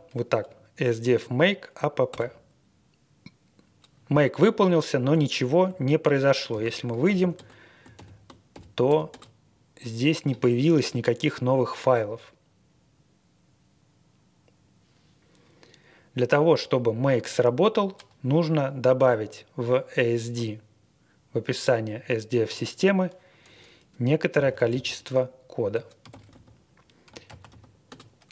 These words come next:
Давайте же его добавим. Итак, первое, что нам нужно сюда добавить, это настройку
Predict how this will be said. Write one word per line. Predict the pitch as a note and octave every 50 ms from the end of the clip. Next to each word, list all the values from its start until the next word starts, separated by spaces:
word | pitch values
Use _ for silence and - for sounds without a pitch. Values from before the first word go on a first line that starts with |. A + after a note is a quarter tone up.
| - - _ _ _ _ _ _ _ _ _ _ _ _ _ _ _ _ _ _ - - - - _ - - -
Давайте | - A#2+ A#2 A2+ B2+ D#3 D3+ - B2+
же | - -
его | A#2+ B2 C3+
добавим. | B2+ B2+ B2 B2 A#2 A2+ G#2+ G2+ G#2 A2 - - _ _ _ _ _ _ - - - - - - - -
Итак, | D#3 - C#3+ - - -
первое, | - E3 F#3 F#3 F3 D#3 C3+
что | - - D#3 C#3
нам | C#3 C3+ C#3
нужно | D3 C#3 B2+ B2
сюда | A#2+ - - C3 C3 B2+
добавить, | A#2 B2+ A#2+ D3 F3+ G3+ G3+ F#3+ F#3+ - - - _ _ - - - _ _ _ _ -
это | D3+ D#3 D#3 - E3 D#3 D#3 - - - - _ _ _ - - _ _ _ - -
настройку | C3 C3 B2 - - - C#3+ D#3+ F3 F3 F3 - E3+ E3 D#3 -